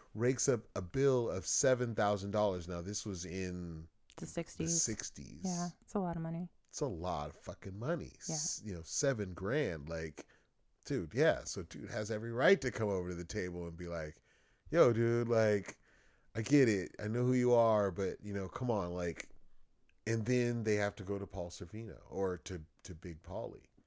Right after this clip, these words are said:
Speaker 1: and ask him for help. And I love the scene where he's like, he's trying to explain to him. He's like, "Listen, man, Tommy's got me fucking scared. Like, I don't know what the fuck, like, I wake up and I walk out of the house and I'm looking over my shoulder. Like, what am I gonna end up in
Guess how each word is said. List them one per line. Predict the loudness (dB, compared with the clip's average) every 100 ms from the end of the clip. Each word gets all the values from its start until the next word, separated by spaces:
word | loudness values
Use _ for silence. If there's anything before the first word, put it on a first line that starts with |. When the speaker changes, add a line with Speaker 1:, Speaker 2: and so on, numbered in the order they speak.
| -8
Speaker 1:
and | -6 -4 -6 -10 -14 _ -20 -20 _ -2
ask | 0 -2 -4
him | -6 -6
for | -8
help. | -8 -10 -14 _ -14 -2
And | 2
I |
love | 4 4 4
the | 2
scene | 0 0 -2 0
where | 0 0
he's | -4 -4
like, | -2 -2 -6 -12 -20 -12
he's | -6 -4
trying | -2 -2 0
to | -2
explain | -4 -2 -2 -2
to |
him. | -4
He's | -4
like, | -6 -4
"Listen, | 0 2 2 0 -4
man, | -8 -10
Tommy's | -4 -2 -2 -4
got | -4 -6 -4
me | -8
fucking | -6 -10 -10 -6
scared. | -6 2 4 6 4
Like, | -2 -2 -4 -10 -20 -20 2
I | 6
don't | 6 6
know | 0
what | -4 -8
the |
fuck, | -12 -14 -12 -6
like, | -4 2
I | 2
wake | 4 2 4
up | 4 6
and | 4
I | 6
walk | 6 6 4
out | 2 2
of |
the | 2
house | 8 8 8 2
and | 0
I'm | 2
looking | 2 0 -4
over | -4
my | -4 -4
shoulder. | 4 6 8 6 4
Like, | 2 2 -4 -18 -8
what | 0 2
am | 4
I | 4
gonna | 4
end | 2 2 4
up | 4 2
in | -4